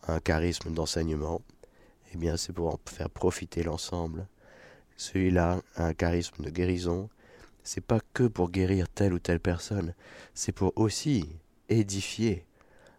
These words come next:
la communauté, parce que quand Dieu guérit, ça nous édifie, ça glorifie Dieu qui est à l'œuvre et qui guérit aujourd'hui. Mais lorsque nous sommes assemblés, même si on n'est pas guéri,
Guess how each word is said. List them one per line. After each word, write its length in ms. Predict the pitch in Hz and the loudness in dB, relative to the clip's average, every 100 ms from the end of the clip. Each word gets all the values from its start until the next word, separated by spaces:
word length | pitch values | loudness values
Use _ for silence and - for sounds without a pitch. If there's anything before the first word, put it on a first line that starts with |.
| _ | _
la 200 | 98 98 | 2 4
communauté, 680 | - 87 80 78 76 - 78 | 2 -2 0 -2 -4 -2 -2
parce 280 | - 87 - | -2 -4 -4
que 100 | 101 | -4
quand 220 | - 85 | -2 -2
Dieu 180 | 82 90 | 0 -2
guérit, 480 | 87 80 76 78 90 - - - - | 2 2 2 -2 -6 -16 -20 -20 -16
ça 200 | - 80 | -2 0
nous 320 | 76 73 87 | 0 0 0
édifie, 560 | 82 78 - - 95 - _ _ _ _ _ - | 0 -4 -10 -12 -14 -16 _ _ _ _ _ -10
ça 180 | - 76 | -6 0
glorifie 460 | 92 92 85 104 | 4 4 2 -2
Dieu 300 | 107 131 127 | 4 8 8
qui 140 | - - | 4 2
est 80 | |
à 80 | 85 | 8
l'œuvre 380 | 117 120 92 - _ - - - - _ | 10 10 8 0 _ -20 -20 -20 -20 _
et 80 | 90 | -6
qui 160 | - 95 | -4 2
guérit 320 | 104 107 107 | 4 8 6
aujourd'hui. 540 | 92 98 117 139 117 - - - - _ | 6 4 2 0 -2 -8 -20 -20 -20 _
Mais 300 | 98 110 110 | 4 8 10
lorsque 260 | 98 95 - | 8 6 2
nous 140 | 95 | 0
sommes 280 | 87 87 85 | 2 0 2
assemblés, 600 | 90 - 98 113 139 117 - - - _ | 2 2 2 4 6 4 0 -16 -20 _
même 200 | 92 104 | 4 4
si 120 | - 90 | 4 2
on 80 | |
n'est 100 | 87 | 2
pas 160 | 82 80 | 4 2
guéri, 380 | 104 127 180 | 4 6 4